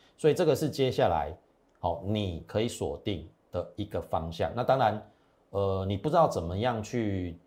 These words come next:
这个，这个买点的话，好，你不知道要买在哪里，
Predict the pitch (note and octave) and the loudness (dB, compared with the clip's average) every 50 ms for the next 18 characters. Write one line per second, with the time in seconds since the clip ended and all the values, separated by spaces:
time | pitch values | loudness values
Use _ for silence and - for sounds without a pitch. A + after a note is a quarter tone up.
0 | _ _ - - G#2 - - - G2 F#2 F2+ F2 E2+ E2+ E2 D#2+ E2 E2 D#2+ D#2+ | _ _ -6 -6 -6 -4 -2 -2 0 0 0 0 -2 -4 -4 -4 -4 -4 -4 -4
1 | E2 E2 D#2+ - _ _ _ _ _ _ - A2 - - _ _ _ - C3+ G#2+ | -6 -8 -10 -12 _ _ _ _ _ _ -14 -14 -14 -14 _ _ _ -4 -2 0
2 | A#2 G#2+ G2 F2+ G2 A#2 - G#2 D2+ D#2+ E2 D#2+ - A2 G2 D2+ - - - _ | 0 2 0 0 0 -2 -2 -4 -4 -4 -4 -2 2 2 2 2 2 -2 -12 _
3 | _ _ _ - G2+ G2+ G#2+ A2 A2 D#3 G3+ F#3 F3 F3 E3+ C3+ G#2+ G2 A2+ C3+ | _ _ _ -4 0 0 0 0 2 4 6 6 6 6 6 4 4 4 2 2
4 | A#2+ G#2+ F#2 F#2 G2 G#2 G2 - - | 2 0 0 0 0 0 -2 -4 -6